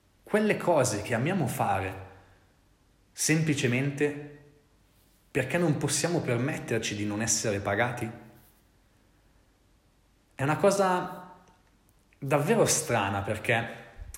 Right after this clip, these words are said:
siamo sempre abituati a dire che il denaro non è importante, non è tutto nella vita,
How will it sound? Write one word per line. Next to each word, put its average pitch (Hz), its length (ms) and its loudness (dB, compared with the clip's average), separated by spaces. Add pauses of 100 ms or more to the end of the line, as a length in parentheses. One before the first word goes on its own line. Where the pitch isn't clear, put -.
siamo 151 260 -2
sempre 208 260 2
abituati 120 760 2 (340)
a 120 100 -2
dire 135 260 4
che 127 140 0
il 117 100 2
denaro 123 300 2
non 120 140 0
è 110 40 -2
importante, 107 720 -2
non 107 140 -2
è 123 80 0
tutto 123 280 -4
nella 110 280 0
vita, 104 420 -4